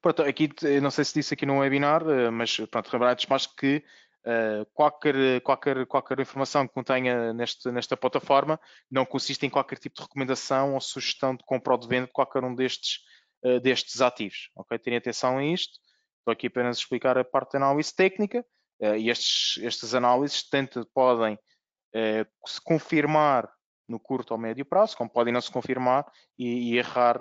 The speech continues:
eh, essa mesma tendência. Ok? Pronto, aqui neste, mesmo nos sinais de transação,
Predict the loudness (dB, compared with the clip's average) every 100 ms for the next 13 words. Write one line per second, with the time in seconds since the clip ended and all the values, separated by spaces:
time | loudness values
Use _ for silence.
0 | -6 -6 -2 -2 -2 -4 -6 -6 -8 -8
1 | -6 -6 -8 -12 _ _ _ _ _ _
2 | -16 -16 _ _ _ _ _ _ _ _
3 | _ _ _ -2 0 2 2 2 0 -4
4 | -2 0 0 2 2 2 0 0 2 4
5 | 4 4 2